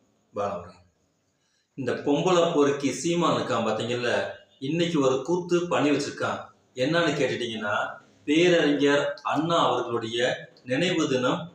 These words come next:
இன்று. அண்ணாவுடைய நினைவு தினத்தை யார் யாரெல்லாம் நினைவு கூறுவார்கள் என்பது உலகத்துக்கே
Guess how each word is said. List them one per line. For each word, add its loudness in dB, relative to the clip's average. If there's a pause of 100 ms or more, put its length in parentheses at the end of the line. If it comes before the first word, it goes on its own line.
இன்று. -10 (460)
அண்ணாவுடைய 2
நினைவு 2
தினத்தை 0 (200)
யார் 2
யாரெல்லாம் 2
நினைவு 0
கூறுவார்கள் 2
என்பது -4
உலகத்துக்கே 0